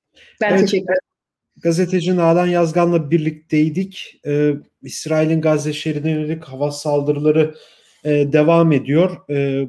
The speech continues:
Speaker 2: bu sabah vaktinde, e, bombardıman tekrardan başladı. On ikisi çocuk, şu ana kadar toplamda kırk üç, e, Filistinli yaşamını yitirdi. Üç yüze yakın insan yaralı.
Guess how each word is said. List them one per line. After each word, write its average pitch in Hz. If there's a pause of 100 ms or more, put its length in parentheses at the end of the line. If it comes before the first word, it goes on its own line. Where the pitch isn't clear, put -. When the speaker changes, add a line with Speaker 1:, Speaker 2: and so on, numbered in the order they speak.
Speaker 2:
bu 139
sabah 143
vaktinde, 151 (440)
e, 135 (100)
bombardıman 131
tekrardan 120
başladı. 127
On 151
ikisi 139
çocuk, 175
şu -
ana 123
kadar 147
toplamda 147 (180)
kırk 156
üç, - (160)
e, 139 (440)
Filistinli 151
yaşamını 123
yitirdi. 120
Üç -
yüze 151
yakın 151
insan 147
yaralı. 135